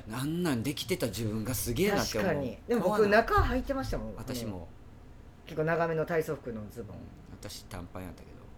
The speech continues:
Speaker 2: あ、だ、あの、
Speaker 1: ハーフパンツ。
Speaker 2: 短パンの、なんか、長めなやつ。
Speaker 1: うん。ハーフパンツ。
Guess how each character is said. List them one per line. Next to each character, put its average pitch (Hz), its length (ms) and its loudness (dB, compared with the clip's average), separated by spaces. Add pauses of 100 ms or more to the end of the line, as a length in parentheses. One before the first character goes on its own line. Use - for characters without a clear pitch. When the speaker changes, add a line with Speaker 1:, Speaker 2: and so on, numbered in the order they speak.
(260)
Speaker 2:
あ、 156 100 0 (120)
だ、 196 340 2
あ 190 60 4
の、 185 80 4
Speaker 1:
ハ 175 80 4
ー - 20 -4
フ - 40 -4
パ 190 160 2
ン 202 40 0
ツ。 - 0 -
Speaker 2:
短 - 0 -
パ 196 140 8
ン 208 160 0
の、 302 320 6 (180)
な 180 100 0
ん 156 60 -4
か、 113 260 -4 (120)
長 131 240 -4
め 131 160 -2
な 123 100 -2
や 120 200 -6
つ。 - 120 -14
Speaker 1:
う - 40 -12
ん。 - 20 -10 (240)
ハ 104 140 -6
ー - 20 -8
フ - 80 -12
パ 98 120 -8
ン 92 60 -12
ツ。 - 80 -18